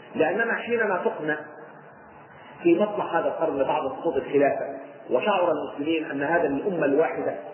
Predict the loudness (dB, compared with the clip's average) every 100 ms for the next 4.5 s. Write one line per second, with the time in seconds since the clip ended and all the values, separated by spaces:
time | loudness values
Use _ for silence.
0 | 0 2 2 -2 -6 -2 -2 0 -2 -4
1 | -6 0 0 0 2 2 2 -2 -2 2
2 | 4 4 4 4 2 2 -2 -6 -12 -14
3 | -2 2 2 0 0 2 2 0 -2 2
4 | 2 0 0 0